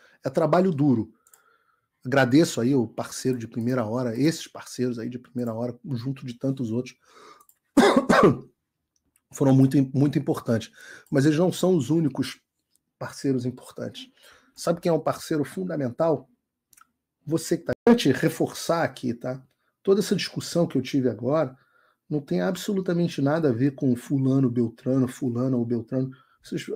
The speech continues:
às vezes vocês veem divergências, é, no Twitter, vocês acham que tem treta, mas não tem. Algumas dessas pessoas são pessoas que eu amo,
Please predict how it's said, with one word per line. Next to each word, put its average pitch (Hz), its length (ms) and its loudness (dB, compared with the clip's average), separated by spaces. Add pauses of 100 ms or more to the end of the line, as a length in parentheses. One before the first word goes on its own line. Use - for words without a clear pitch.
às 147 140 0
vezes 185 340 2
vocês 147 160 -2
veem 147 220 2
divergências, 120 840 0 (440)
é, 107 400 -6
no 117 180 -2
Twitter, 139 380 -2
vocês 131 120 -2
acham 139 240 0
que - 60 -10
tem 113 260 -6
treta, 147 380 2
mas 135 140 -2
não 208 100 -4
tem. - 380 -2 (400)
Algumas 175 340 2
dessas 185 280 0
pessoas - 380 -6
são 190 260 -4 (180)
pessoas 175 340 -2
que - 260 -10 (120)
eu 196 360 0 (400)
amo, 170 480 8